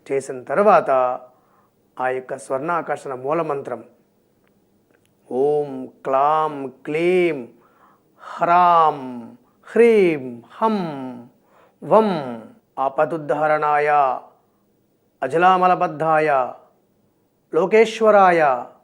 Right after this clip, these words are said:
స్వర్ణాకర్షణ భైరవాయ మమ దుఃఖ దారిద్ర విద్వేషణాయ ఓం హ్రీం మహాభైరవాయ నమః." ఈ మంత్రాన్ని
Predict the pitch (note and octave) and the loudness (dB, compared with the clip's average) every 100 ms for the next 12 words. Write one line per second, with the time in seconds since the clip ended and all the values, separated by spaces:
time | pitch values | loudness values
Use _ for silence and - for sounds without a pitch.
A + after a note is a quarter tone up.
0 | _ _ _ _ - C#3+ C#3 D3+ G3 G#3+ | _ _ _ _ -8 -4 0 2 4 2
1 | E3+ D#3+ E3+ D#3 C#3+ D3+ D3 C#3+ C3+ C3 | 0 -6 -6 -6 -4 -4 -2 0 0 0
2 | B2+ B2+ - - _ _ _ _ _ _ | -4 -8 -12 -20 _ _ _ _ _ _
3 | _ _ _ C#3 F3 G3 D#3 C#3+ G#3 - | _ _ _ 0 2 2 0 0 -4 -2
4 | D#3 C#3 D#3 G#3+ G#3 D#3+ F3 D#3+ D3 F#3 | -2 0 2 2 2 -2 -4 -6 0 4
5 | A3+ A3 G3+ F3 D#3 D3 C#3 C3 B2 B2 | 4 4 -2 0 0 2 2 2 0 -4
6 | A#2+ - _ _ _ _ _ _ - E3 | -10 -20 _ _ _ _ _ _ -4 4
7 | G#3+ G#3 F3+ E3 D#3+ D#3+ G#3 G#3 F3 D3+ | 6 6 2 -4 -4 2 2 4 0 -2
8 | C3+ B2+ B2 - _ _ _ _ _ - | -6 -10 -14 -20 _ _ _ _ _ -4
9 | D3+ G#3 G3+ F#3+ D#3 D#3+ D#3 D3+ D3 C#3+ | 2 4 4 4 2 0 0 0 2 2
10 | C3+ C3 C3 B2+ B2+ B2+ B2 A#2+ B2 B2 | 2 0 -4 -6 -8 -8 -8 -10 -12 -14
11 | - _ _ _ _ _ _ _ _ _ | -20 _ _ _ _ _ _ _ _ _
12 | _ _ - C3+ C3 A#2+ B2+ D#3+ D#3+ C#3 | _ _ -14 -10 -8 -8 -8 -4 -2 -2
13 | B2 A#2+ A#2+ | -6 -10 -12